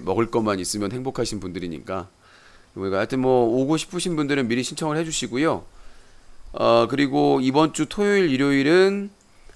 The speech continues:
어, 저희 그 방송 멤버들하고,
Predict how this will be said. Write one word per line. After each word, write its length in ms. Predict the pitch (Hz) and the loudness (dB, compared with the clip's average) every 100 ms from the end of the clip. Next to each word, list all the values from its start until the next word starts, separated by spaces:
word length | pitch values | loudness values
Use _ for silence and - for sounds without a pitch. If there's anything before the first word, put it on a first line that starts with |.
| - 98 | -10 -2
어, 380 | 95 95 92 90 | 0 2 0 0
저희 280 | 110 110 104 | 2 2 2
그 460 | 104 101 98 95 | 0 -2 -2 -4
방송 300 | - 107 123 | -4 -4 0
멤버들하고, 800 | 107 107 120 107 101 95 135 90 | 0 2 2 2 2 0 -2 -4